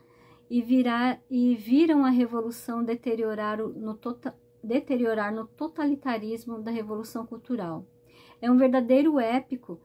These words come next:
e Cisnes Selvagens comoveu milhões de leitores em todo o mundo. Então, esse livro, ele conta a história, é, das três gerações da autora, permeado da história da China.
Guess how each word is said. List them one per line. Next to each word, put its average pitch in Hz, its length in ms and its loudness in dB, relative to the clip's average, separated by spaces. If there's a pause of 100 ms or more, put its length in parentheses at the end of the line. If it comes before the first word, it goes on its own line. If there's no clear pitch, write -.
(200)
e 233 80 -8
Cisnes 254 380 2
Selvagens 226 680 -4
comoveu 226 480 -2
milhões 233 440 2
de 285 80 0
leitores 226 680 0
em 233 240 -4
todo 262 540 -2
o 262 140 4
mundo. 190 480 0 (680)
Então, 269 540 0
esse 247 260 -2
livro, 247 320 2
ele 247 200 2
conta 247 340 -2
a - 20 0
história, 208 680 -6 (760)
é, 196 440 -4 (500)
das 208 380 -4
três 233 320 2
gerações 254 760 -2
da 196 100 -4
autora, 202 520 -6
permeado 226 760 2
da 233 140 -6
história 214 440 -6
da 208 140 -8
China. 190 560 -6